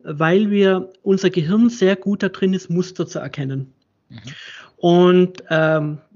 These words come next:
Speaker 1: es gibt da ein schönes Experiment, ne, da legt, es gibt, es sieht aus wie Gleichungssysteme, wenn man das Menschen vorlegt. Und unten ist ein Gleichzeichen und ein Fragezeichen daneben. Und dann frage ich, was ist die Lösung? Was könnte da die Lösung sein?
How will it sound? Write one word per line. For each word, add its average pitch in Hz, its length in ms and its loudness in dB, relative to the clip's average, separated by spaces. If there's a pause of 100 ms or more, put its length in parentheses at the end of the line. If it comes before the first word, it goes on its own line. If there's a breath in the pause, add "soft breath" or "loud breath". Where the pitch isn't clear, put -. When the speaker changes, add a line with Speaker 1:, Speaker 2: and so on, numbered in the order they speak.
(160)
Speaker 1:
es - 160 -18
gibt - 180 -4
da 190 80 4
ein 160 80 0
schönes 214 300 -4
Experiment, 180 800 0
ne, 196 180 -2
da 190 80 0
legt, 175 280 2
es 165 140 -10
gibt, - 280 -10
es 165 180 -14
sieht 170 300 -6
aus 185 240 -2
wie 180 40 4
Gleichungssysteme, 180 920 -2
wenn 165 100 -2
man 156 120 -4
das - 140 -10
Menschen 160 320 -4
vorlegt. 185 600 0 (540)
Und 185 180 2
unten 208 400 4
ist 180 180 -4
ein 180 100 -2
Gleichzeichen 202 760 0
und 180 140 -4
ein 180 100 0
Fragezeichen 156 720 -6
daneben. 139 440 -6 (440 loud breath)
Und 165 160 -2
dann 180 100 2
frage 190 380 0
ich, 233 180 -4 (300 soft breath)
was 180 340 -4
ist - 160 -8
die 196 60 0
Lösung? 156 480 -2 (460)
Was 190 260 -6
könnte 190 280 0
da 165 160 0
die 165 100 0
Lösung 147 360 -4
sein? 139 320 -12